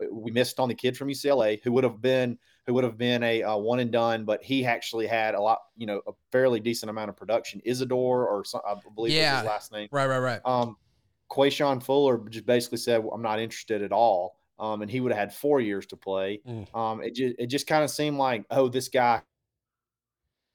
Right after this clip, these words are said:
Speaker 1: popped up. He was interested in us. He came on a visit, and, and we took him. Um,
Speaker 2: Oh, I get
Speaker 1: it's
Speaker 2: it.
Speaker 1: just, we had to have a body, and, and we just took him.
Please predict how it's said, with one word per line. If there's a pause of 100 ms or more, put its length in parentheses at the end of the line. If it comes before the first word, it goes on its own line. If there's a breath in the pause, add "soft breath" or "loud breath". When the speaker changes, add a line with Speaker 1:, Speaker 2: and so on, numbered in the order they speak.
(380)
Speaker 1:
popped
up.
He
was
interested
in
us.
He
came
on
a
visit, (160)
and,
and
we
took
him. (120)
Um,
Speaker 2:
Oh,
I
get
Speaker 1:
it's
Speaker 2:
it.
Speaker 1:
just,
we
had
to
have
a
body,
and, (280)
and
we
just
took
him.